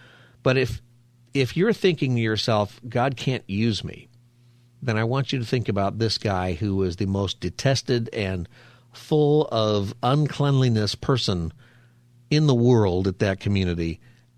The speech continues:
and God used him to do amazing things. God used him to tell the story. God sent him out as a disciple. In the Sermon on the Mount, when Jesus says, "You are the salt of the, of the earth, but salt loses its saltiness. How can it be made salty again?"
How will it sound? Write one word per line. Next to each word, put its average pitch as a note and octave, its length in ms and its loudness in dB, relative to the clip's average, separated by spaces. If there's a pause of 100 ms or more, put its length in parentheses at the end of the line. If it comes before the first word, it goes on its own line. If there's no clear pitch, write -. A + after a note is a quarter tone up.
and G2 200 -2
God F#2+ 220 2
used F#2+ 300 -2
him F#2 160 -6
to - 80 -8
do F2+ 160 -2
amazing E2+ 380 -4
things. - 440 -14 (520)
God G#2+ 260 0
used G#2 260 -2
him F#2 140 -4
to F#2 80 -8
tell E2+ 240 -4
the - 80 -12
story. - 280 -6
God A#2+ 260 0
sent C3+ 240 -2
him C3+ 120 -2
out C3+ 220 -4
as G2 160 -4
a G2 60 -4
disciple. - 580 -6 (440)
In A#2+ 200 0
the A2+ 80 2
Sermon D3 360 4
on A#2+ 140 2
the A#2 80 4
Mount, A2 520 0
when A#2 220 0
Jesus A#2+ 420 0
says, A2 260 0
"You A#2+ 140 2
are A2+ 80 0
the G2 80 -2
salt A2+ 380 -2
of G#2+ 120 0
the, G#2 200 -2 (300)
of G2+ 220 -4
the G#2 160 -2
earth, A#2+ 380 0 (300)
but G#2+ 140 0
salt B2 300 0
loses A2+ 400 2
its G2+ 180 -4
saltiness. G#2+ 460 -2
How A2+ 140 0
can A#2 160 -2
it F#2+ 80 -4
be G#2+ 100 -2
made G2+ 220 -2
salty A#2 300 0
again?" G2 300 -2